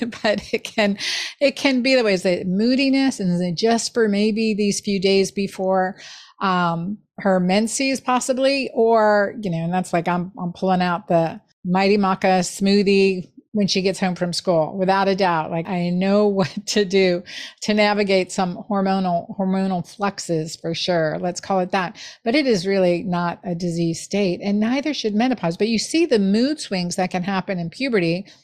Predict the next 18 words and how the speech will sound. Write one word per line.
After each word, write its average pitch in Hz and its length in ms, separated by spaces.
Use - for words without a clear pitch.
if 190 200
you're 170 300
blessed 196 420
to 175 60
be 175 260
in 185 280
menopause 175 580
and 180 120
have 170 140
a 170 40
teenager 175 500
in 170 100
the 165 60
house 170 280
at 170 80
the 175 80
same 165 260
time. 185 400